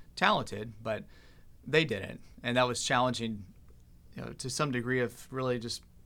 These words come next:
figuring out what to charge. What, what does the industry say? 'Cause with video production, it's not like a tangible product.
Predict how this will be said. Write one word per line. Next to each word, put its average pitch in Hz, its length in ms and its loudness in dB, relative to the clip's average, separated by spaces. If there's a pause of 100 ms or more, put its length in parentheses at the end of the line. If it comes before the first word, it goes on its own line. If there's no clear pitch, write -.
(140)
figuring 147 280 2
out 127 120 2
what 127 180 0
to - 80 -10
charge. - 420 -4
What, 127 320 -2
what 127 140 -2
does 123 140 -2
the 117 80 -4
industry 113 460 -4
say? 110 340 -4 (320)
'Cause 143 160 2
with 131 100 0
video 156 220 6
production, 120 580 0 (320)
it's 131 180 -2
not 143 160 8
like 123 260 2
a 117 260 2
tangible 131 480 0
product. 113 520 0